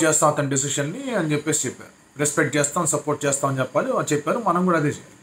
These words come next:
We should respect his decision. So, ఇది యాక్చువల్గా మంచి అవకాశం అయ్యర్కి. సరే, మిడిల్ ఆర్డర్లో మళ్ళీ ఆడేద్దాం, ఇండియన్ conditions కదా ఆడడానికి.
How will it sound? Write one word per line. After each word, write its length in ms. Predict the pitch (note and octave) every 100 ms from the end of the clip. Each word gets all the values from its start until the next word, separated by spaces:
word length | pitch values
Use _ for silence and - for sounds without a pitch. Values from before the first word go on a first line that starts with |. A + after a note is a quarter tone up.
| D3
We 80 | D3
should 140 | D3
respect 260 | D3 E3 D#3+ D3+
his 80 | E3+
decision. 320 | E3 - - - - - - - _ - - -
So, 60 | B3
ఇది 100 | C#4 E3
యాక్చువల్గా 440 | F3+ - C#4 D4+ C#4+
మంచి 160 | C#4 B3
అవకాశం 340 | A#3+ A#3+ A3 F#3+
అయ్యర్కి. 280 | F3 E3 - - E3
సరే, 100 | F#3 F#3
మిడిల్ 140 | G3
ఆర్డర్లో 240 | G3 G3 F3+
మళ్ళీ 140 | F3 F3+
ఆడేద్దాం, 340 | E3+ E3+ D#3+ E3+ D#3
ఇండియన్ 220 | E3+ D#3+
conditions 400 | D#3+ D3+ D#3+ D3
కదా 120 | D#3 C#3
ఆడడానికి. 440 | C#3+ C#3+ C3+ -